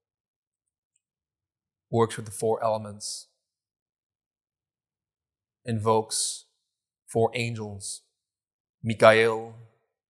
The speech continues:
Gabriel, Raphael, Anael, which work upon the forces of fire,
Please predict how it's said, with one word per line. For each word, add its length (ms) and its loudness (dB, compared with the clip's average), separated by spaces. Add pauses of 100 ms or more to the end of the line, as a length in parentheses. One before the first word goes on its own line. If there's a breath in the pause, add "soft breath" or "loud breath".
(200)
Gabriel, 920 -2 (320)
Raphael, 1120 4 (480)
Anael, 500 4 (1700)
which 180 -4
work 300 2
upon 480 -2
the 60 -20
forces 400 -6
of 100 -16
fire, 560 2